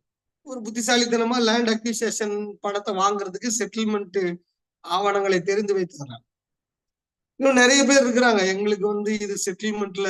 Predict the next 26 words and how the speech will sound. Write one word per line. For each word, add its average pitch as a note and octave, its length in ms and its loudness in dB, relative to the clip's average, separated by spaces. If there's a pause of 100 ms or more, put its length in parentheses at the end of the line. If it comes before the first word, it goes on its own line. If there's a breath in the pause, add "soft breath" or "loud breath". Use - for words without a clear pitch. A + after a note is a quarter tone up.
(340)
பாத்தியப்பட்டது, F3+ 760 -2 (600)
எங்களுக்கு F3+ 340 0
அந்த F3+ 140 -2
காலத்துல G3 260 -2
இருந்து F#3+ 200 -2
இது F#3+ 120 0
அனாதீனமா F#3 520 -4
ஆக்கிட்டாங்க, E3 480 -6 (760)
அதுக்கு F3+ 260 -4
எங்களுக்கு E3+ 340 -2
பட்டா E3 340 -2
வேணும்னு" E3 340 -4
சொல்லிட்டு D3 400 0 (1040)
திருச்சியில A3 480 4
ரயில்வே G#3+ 340 6
ஸ்டேஷனை F#3+ 360 2
ஒட்டி F#3 320 0 (680)
அஞ்சு F#3 320 -4
ஏக்கர் G3+ 460 0
மிகப்பெரிய F#3+ 540 -2
அளவுல G3 320 -4
இன்னைக்கும் F3+ 380 -6
அது E3 140 -6 (240)
வியாபாரம் E3 440 -4
ஆயிட்டு D3+ 220 -4
இருக்கு. - 180 -20